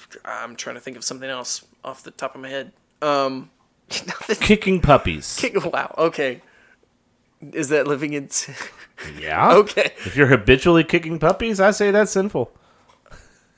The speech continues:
Speaker 1: Okay. Sure. Whatever. Anyway, the premise being they are living in sin, both of them, but both of them are different sins.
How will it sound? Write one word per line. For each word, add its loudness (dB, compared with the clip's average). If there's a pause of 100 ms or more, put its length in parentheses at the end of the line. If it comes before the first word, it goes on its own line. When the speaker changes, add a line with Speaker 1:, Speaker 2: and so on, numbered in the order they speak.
(260)
Speaker 1:
Okay. 2 (1400)
Sure. -4 (120)
Whatever. 4
Anyway, 6
the 4
premise 2
being 0 (760)
they 2
are 4
living 0 (120)
in 2
sin, 0
both 0
of -6
them, 0
but -4
both -4
of -10
them -6 (100)
are -6 (380)
different -8
sins. -2